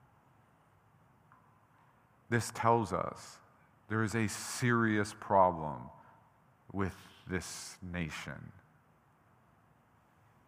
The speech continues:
Some reason the,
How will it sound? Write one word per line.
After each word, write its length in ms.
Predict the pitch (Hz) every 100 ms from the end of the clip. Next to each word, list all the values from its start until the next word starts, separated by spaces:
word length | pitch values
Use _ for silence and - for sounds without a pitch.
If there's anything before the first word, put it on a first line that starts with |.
| _ _ _ _ _ _ _ _ _ _ _ - - _ _ _ _ _ _ _ _ _ _ - - - _ _ _ _
Some 260 | - 135 123
reason 720 | 120 143 143 107 104 90 87
the, 280 | 92 85